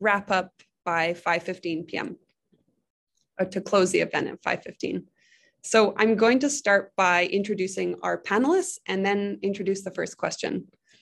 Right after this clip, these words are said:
So Doctor Allison Conway is a professor of English and Gender and Women's Studies at U B C Okanagan. She's Associate Dean of Research, Graduate and Postdoctoral Studies in the Faculty of Arts and Social Sciences.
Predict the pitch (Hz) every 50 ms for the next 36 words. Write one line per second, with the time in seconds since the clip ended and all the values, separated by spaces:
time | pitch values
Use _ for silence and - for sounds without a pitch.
0 | _ _ _ _ _ - _ _ _ - - - - - 208 202 202 202 208 214
1 | 214 208 - 226 214 233 220 - - 311 339 330 - - 185 190 208 214 220 254
2 | 240 240 - - 202 180 185 190 190 208 233 262 339 349 - _ _ _ - -
3 | 196 196 196 190 208 196 196 196 214 202 208 202 196 196 - 240 240 240 - -
4 | 190 - - - 208 214 214 240 254 254 262 262 - - - - 185 180 185 -
5 | 190 196 214 226 233 233 214 190 185 185 180 196 190 - - 190 180 190 202 214
6 | 220 214 - - 185 175 - 180 185 185 196 196 - 190 175 - 180 180 - 175
7 | 175 165 175 190 247 240 247 269 269 - _ _ _ _ _ _ _ - - -
8 | 208 196 185 196 - 190 185 - - 202 196 196 202 196 190 190 - - 196 190
9 | 190 180 170 170 190 220 240 226 - 254 254 254 - - - - - - 196 180
10 | 175 180 180 190 180 - - 185 180 180 202 180 - - - 180 175 - - -
11 | - 185 185 180 - - 208 196 196 202 202 202 196 - - 185 180 180 185 -
12 | 180 180 180 - 180 185 175 170 175 - 175 175 - - - 190 180 185 180 180
13 | - 185 180 - - 180 180 180 185 180 - 190 185 185 - - -